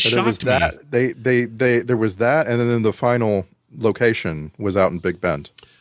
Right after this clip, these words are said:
Speaker 2: 'Cause the, 'cause the cactus on the roads, when they were just looking out the window as it passed by, it felt like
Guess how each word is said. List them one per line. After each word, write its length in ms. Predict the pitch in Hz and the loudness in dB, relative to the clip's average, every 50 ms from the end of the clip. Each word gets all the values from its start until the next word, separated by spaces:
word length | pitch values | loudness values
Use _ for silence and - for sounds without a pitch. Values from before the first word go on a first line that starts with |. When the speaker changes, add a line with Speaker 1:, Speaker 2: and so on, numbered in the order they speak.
| _ _ | _ _
Speaker 2:
'Cause 180 | - 156 143 135 | -2 -2 0 2
the, 200 | 151 160 147 135 | 2 2 0 0
'cause 200 | 127 - 147 120 | -2 -2 -2 -2
the 80 | 123 131 | -2 -2
cactus 480 | - - 151 175 208 - - 147 - | -2 0 0 0 -2 -2 -2 -2 0
on 120 | 143 127 120 | 0 0 0
the 80 | 113 | 0
roads, 360 | 110 104 113 117 120 110 92 90 | 0 0 0 0 0 0 -2 -2
when 100 | 98 98 | -4 -2
they 80 | 98 | -2
were 80 | 95 92 | -2 -4
just 160 | 90 107 - | -4 -6 -6
looking 220 | 107 104 95 107 98 | -4 -4 -4 -2 -4
out 80 | 92 - | -4 -2
the 60 | 92 | -2
window 260 | 85 90 95 95 92 85 | -2 0 2 2 2 0
as 80 | 78 | 0
it 100 | 85 - | -2 -4
passed 280 | - 95 90 85 - - | -4 -2 -2 -2 -4 -6
by, 240 | - 104 104 98 90 | -4 -2 0 0 0
it 220 | - - 101 98 | 0 -2 -6 -8
felt 260 | - - - 139 131 | -6 -6 -6 -6 -4
like 380 | 120 117 104 90 87 - - | -4 -4 -4 -4 -4 -6 -12